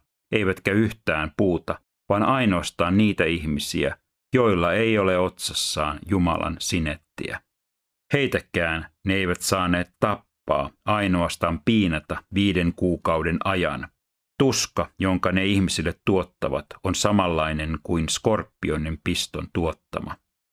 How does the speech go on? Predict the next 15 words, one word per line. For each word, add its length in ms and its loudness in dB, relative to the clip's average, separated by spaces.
Sinä 420 2
aikana 360 0
ihmiset 480 0
etsivät 480 -2
kuolemaa, 720 0
mutta 440 -2
eivät 300 -2
löydä. 480 2
He 60 2
haluavat 540 0
kuolla, 480 0
mutta 340 -4
kuolema 520 0
pakenee 680 -2
heitä. 420 -4